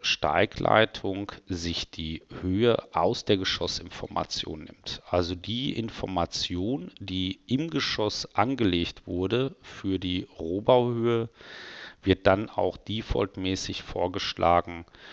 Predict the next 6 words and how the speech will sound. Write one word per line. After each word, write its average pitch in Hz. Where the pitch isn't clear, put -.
für 107
die 92
Steigleitungshöhe 87
meiner 80
Steigleitung. -
Ja, 85